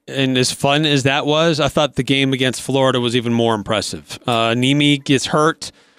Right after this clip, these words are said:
in the first half. Um, and here you go again, short bench, tight rotation. How's it gonna play out?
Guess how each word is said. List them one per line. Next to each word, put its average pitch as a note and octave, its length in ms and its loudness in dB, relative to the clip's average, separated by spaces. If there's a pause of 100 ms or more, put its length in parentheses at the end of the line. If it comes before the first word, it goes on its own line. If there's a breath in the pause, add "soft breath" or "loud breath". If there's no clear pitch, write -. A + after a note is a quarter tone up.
(200 soft breath)
in C3 80 0
the B2 80 0
first C3 280 -2
half. C#3+ 560 -4 (540)
Um, G2+ 540 -2 (300)
and A2+ 500 -2 (520)
here B2+ 200 -2
you C#3+ 120 2
go E3 140 2
again, D3+ 340 -2
short - 580 -2
bench, E3+ 500 -2 (180)
tight B2 260 -4
rotation. D#3 720 0 (400 soft breath)
How's B2+ 280 0
it D3 60 -2
gonna D3 160 0
play D#3 320 0
out? D#3 440 -2